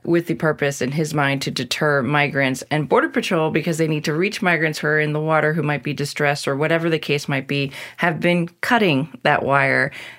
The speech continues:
That conflict led to a court case, and now Texas National Guard,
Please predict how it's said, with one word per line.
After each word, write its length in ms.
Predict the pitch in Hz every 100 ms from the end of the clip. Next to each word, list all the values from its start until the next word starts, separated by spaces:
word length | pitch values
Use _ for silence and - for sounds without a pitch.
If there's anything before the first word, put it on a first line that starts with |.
| _
That 480 | 165 160 180 - -
conflict 920 | - - 196 190 196 190 214 240 -
led 280 | 151 160 147
to 360 | - 151 147 -
a 120 | 147
court 360 | 143 - 196 -
case, 480 | 165 - 247 - -
and 200 | 135 147
now 520 | 151 151 151 143 139 143 - - _
Texas 500 | - 170 170 156 147
National 360 | 165 147 - 143
Guard, 600 | - 196 180 175 170